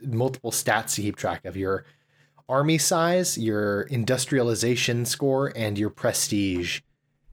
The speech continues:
And the top eight nations get to be in this rank called Great Powers because, uh, it, it, that's just the way the game handles these mechanics.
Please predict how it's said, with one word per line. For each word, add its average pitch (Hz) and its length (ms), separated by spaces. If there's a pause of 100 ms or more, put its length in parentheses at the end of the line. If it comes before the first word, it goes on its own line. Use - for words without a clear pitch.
(160)
And 117 300
the 117 100
top 135 360
eight 143 200
nations 123 600
get 110 260
to 110 80
be 107 340
in 110 120
this 104 160
rank 107 260
called 110 300
Great 127 280
Powers 87 600
because, - 440
uh, 98 200
it, 117 200
it, 151 160
that's 139 220
just 147 140
the 143 80
way 123 160
the 113 80
game 104 240
handles 95 300
these 101 180
mechanics. 87 560